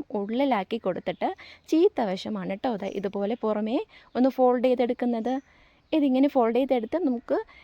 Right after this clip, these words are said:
കൈ കൊണ്ട് ഞാൻ നല്ല നീറ്റായിട്ടൊന്ന് തയ്ച്ചെടുത്തതിന് ശേഷം ഫ്രണ്ട് പോർഷൻ നിവർത്തിയിട്ടെടുക്കാവേ. ഇനി ഇതാ ഇതിനെ രണ്ട്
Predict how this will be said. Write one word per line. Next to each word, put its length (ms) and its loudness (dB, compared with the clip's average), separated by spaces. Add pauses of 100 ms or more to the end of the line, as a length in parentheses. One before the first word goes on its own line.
(120)
കൈ 180 4 (160)
കൊണ്ട് 220 0 (220)
ഞാൻ 240 -2
നല്ല 140 -4
നീറ്റായിട്ടൊന്ന് 680 -2
തയ്ച്ചെടുത്തതിന് 720 -4
ശേഷം 360 -8 (340)
ഫ്രണ്ട് 280 0
പോർഷൻ 400 -6 (120)
നിവർത്തിയിട്ടെടുക്കാവേ. 960 -6 (1120)
ഇനി 160 4
ഇതാ 260 6
ഇതിനെ 260 6 (320)
രണ്ട് 300 4